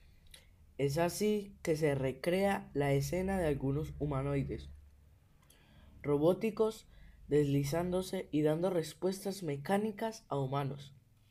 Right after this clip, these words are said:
Incluso, muchos de ellos han sido representados en películas de ciencia ficción. Por esto y muchas cosas más, es interesante observar el desarrollo de robots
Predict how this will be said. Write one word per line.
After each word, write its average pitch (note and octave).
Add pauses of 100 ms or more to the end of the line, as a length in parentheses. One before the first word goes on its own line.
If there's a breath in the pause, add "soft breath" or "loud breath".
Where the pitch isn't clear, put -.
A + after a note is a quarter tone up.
(1200 soft breath)
Incluso, F3 (640 soft breath)
muchos F#3
de F#3+
ellos A#3 (140)
han E3+
sido G3+
representados F#3
en D3+
películas D#3
de C#3+
ciencia C#3+
ficción. C#3+ (1500 soft breath)
Por D#3
esto -
y C3
muchas D3
cosas F3+
más, G#3 (500 soft breath)
es D#3+
interesante F#3
observar D#3+
el F#3
desarrollo D#3+
de D3
robots D#3+